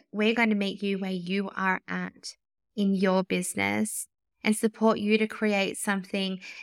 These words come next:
that impacts the world that you wa-, the way that you want to be impacting the world, in a way that feels good for you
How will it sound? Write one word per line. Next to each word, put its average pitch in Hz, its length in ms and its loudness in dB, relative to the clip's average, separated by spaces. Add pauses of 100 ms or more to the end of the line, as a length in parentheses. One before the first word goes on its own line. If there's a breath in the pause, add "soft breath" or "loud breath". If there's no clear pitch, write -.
that 196 380 8 (380)
impacts 262 840 2
the 226 220 0
world 202 480 4
that 202 140 -2
you 233 500 0
wa-, 233 160 -2
the 208 140 0
way 214 160 10
that 208 100 0
you 220 220 2
want 247 100 4
to 226 80 4
be 208 180 2
impacting 208 460 -2
the 190 60 -2
world, 180 460 -2 (1400 soft breath)
in 220 140 6
a 214 40 8
way 214 140 8
that 214 140 2
feels 202 260 0
good 214 220 4
for - 160 0
you 196 540 2